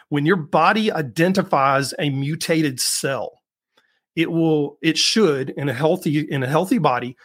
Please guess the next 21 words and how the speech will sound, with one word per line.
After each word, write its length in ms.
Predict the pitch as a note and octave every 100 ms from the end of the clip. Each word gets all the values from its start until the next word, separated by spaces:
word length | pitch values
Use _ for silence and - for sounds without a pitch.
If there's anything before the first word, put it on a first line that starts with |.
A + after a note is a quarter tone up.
| - _
it 100 | D#3
should 320 | - - A3
identify 600 | C#3+ C3 D#3+ F#3+ F3+ F3+
that 180 | D3 B2+
mutated 480 | D3 D3+ E3+ D#3+ C#3+
cell 380 | - C#3 C#3 D3
as 280 | C#3 C3+ -
it 140 | D#3
doesn't 260 | C#3 D#3+ F#3
need 140 | G#3+
to 60 | E3+
be 140 | D3+
here, 380 | B2 A#2+ A#2+ D3 - _ _ _ _ _ _ -
and 140 | C#3+
it 140 | D3
calls 380 | - F#3+ G3 G#3
in 220 | G3 G3
the 80 | D3+
troops 640 | C#3+ - D#3 C#3 - - - _ _
to 340 | - D#3 D3 C#3
cause 440 | - D3+ D3 D3